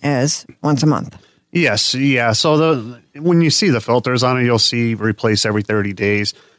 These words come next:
Speaker 2: Now, like I said earlier, you don't have to do it every thirty days. You're gonna tell how dirty it is by looking at it.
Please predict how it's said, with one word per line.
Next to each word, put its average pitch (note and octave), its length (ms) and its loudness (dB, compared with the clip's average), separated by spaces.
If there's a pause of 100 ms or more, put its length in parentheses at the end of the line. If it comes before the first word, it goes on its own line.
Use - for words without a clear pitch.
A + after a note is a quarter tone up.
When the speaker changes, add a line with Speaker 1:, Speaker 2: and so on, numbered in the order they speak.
(100)
Speaker 2:
Now, C3 220 2
like D3 280 -2
I - 40 0
said A2+ 180 0
earlier, A#2 320 0
you A#2 140 2
don't B2 340 2
have A2+ 240 -2
to B2+ 100 -4
do B2 140 2
it A#2+ 80 0
every A#2+ 160 0
thirty A#2+ 260 0
days. A#2+ 220 -2
You're B2+ 60 -2
gonna A#2 160 -2
tell A#2 280 0
how A2+ 140 2
dirty A2 360 0
it A2+ 60 0
is A2+ 220 0
by G#2 100 -2
looking A2 320 0
at G#2+ 200 0
it. A2 120 -2